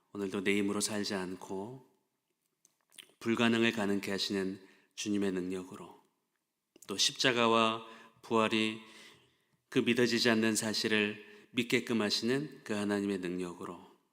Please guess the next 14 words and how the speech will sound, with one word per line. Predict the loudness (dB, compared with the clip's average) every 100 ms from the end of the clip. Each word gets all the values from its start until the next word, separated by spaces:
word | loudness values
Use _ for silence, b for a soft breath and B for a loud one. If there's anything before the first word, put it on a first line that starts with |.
| _ -20 -20 b b b b b 0
죄인을 | 6 8 8 6 4
의인으로 | 4 4 4 2
만들어주시는 | 2 0 -2 -4 -2 -2 0 -2 -2 -10 -20 -10
그 | -6
하나님의 | -2 -2 -2 -2
능력으로, | -4 -2 -4 -4 -8 -12 -16 -20 _ _ _ _ _ _ _ _ _ _ _ _ _ _ _ _ _ -20 -20 _
그리고 | -4 -2 2 2 0 -6 -18 B B B B
점점 | 0 2 4 4
더 | 2
위축되어져 | 2 0 -2 2 2 2 0
가고 | -2 -4 -6 -10 -10 -2
점점 | 2 2 2 2
더 | 0 0 -6 -18 B B B B
복음이 | -2 4 6 6 4 -2